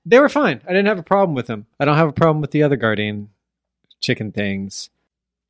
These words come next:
I think they all have variations in the breading,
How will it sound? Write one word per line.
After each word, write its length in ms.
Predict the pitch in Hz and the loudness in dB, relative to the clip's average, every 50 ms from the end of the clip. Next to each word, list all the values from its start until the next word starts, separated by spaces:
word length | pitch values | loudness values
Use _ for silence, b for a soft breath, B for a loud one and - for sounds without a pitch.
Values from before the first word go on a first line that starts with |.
| _ _ - 143 | _ _ -6 -4
I 120 | 143 131 | -4 -2
think 160 | 120 151 139 - | -2 -4 -4 -2
they 120 | 131 120 | -2 0
all 420 | 113 113 120 123 127 131 127 110 | 0 0 0 0 0 -2 -4 -6
have 300 | 95 123 123 123 113 95 | -6 -6 -6 -6 -6 -8
variations 720 | - - 110 117 117 117 113 117 117 110 - 127 117 104 | -10 -8 -6 -4 -2 -2 -2 -4 -4 -6 -8 -10 -10 -10
in 80 | 113 113 | -10 -10
the 80 | 110 101 | -10 -8
breading, 420 | - 117 120 131 147 156 156 151 | -6 -4 -4 -4 -4 -8 -10 -14